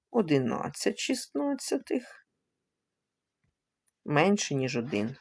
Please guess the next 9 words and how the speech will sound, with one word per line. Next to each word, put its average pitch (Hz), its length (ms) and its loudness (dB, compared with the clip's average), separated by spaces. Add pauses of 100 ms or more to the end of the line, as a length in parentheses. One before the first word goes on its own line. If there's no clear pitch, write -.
(120)
Менше. 147 560 -2
Правильний 151 760 4
дріб? - 200 -20 (200)
Правильний. 151 680 4 (460)
Чотири 262 560 8 (100)
помножити 196 440 4
на 160 120 6
два — 139 220 2
вісім, 151 680 -2